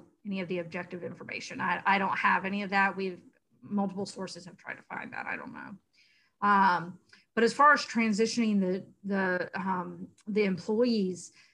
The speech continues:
I think that is, I mean, there's amazing opportunities out there, and these people already have such unique skills, and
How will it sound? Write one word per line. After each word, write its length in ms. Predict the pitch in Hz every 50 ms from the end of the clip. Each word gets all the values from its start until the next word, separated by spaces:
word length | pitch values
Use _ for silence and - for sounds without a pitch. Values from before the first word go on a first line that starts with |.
| _ _ _ _ _
I 100 | 214 220
think 460 | 226 - 277 262 247 226 196 - 214 202
that 220 | 202 202 208 -
is, 420 | 214 226 226 185 160 - - - - _ - - - -
I 60 | 233
mean, 220 | 202 196 196 196 185
there's 400 | 220 220 214 196 - - - - _ _ _ _ _ _ _ _ _ _ _ _ -
amazing 720 | 226 202 202 202 214 214 233 254 247 233 - 254 240 226 226
opportunities 680 | 208 196 196 208 - - 208 196 196 180 202 190 165 185
out 180 | 180 175 -
there, 200 | - 185 190 180 -
and 160 | - 196 190
these 140 | 220 254 240
people 320 | - 262 254 254 247 226
already 440 | 226 - 208 208 208 208 208 208 208 196
have 680 | - - 196 202 196 196 196 190 185 185 180 - - _ _ _ _ _ _ _
such 500 | _ - - - - 214 - 220 - -
unique 540 | - 214 185 190 208 208 202 208 220 196 196
skills, 720 | - - - - 220 196 190 185 185 160 165 165 - - -
and 460 | - 196 196 190 185 185 180 180 180